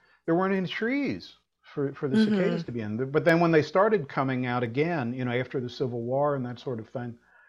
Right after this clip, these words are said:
Speaker 1: um, the, the first round was they were poisonous. They were, not only were they poisonous,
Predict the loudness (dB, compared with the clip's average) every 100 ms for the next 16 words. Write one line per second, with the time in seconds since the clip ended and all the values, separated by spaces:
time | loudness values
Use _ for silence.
0 | _ _ -4 2 2 2 0 -4 -10 _
1 | _ _ -2 0 0 -2 2 2 2 -2
2 | 0 -2 -2 -4 -2 -2 -2 -6 -2 2
3 | 2 0 -8 -14 -20 -20 _ _ _ -14
4 | -6 2 4 4 4 4 4 4 0 -2
5 | -4 -2 -4 -6 -8 -8 -12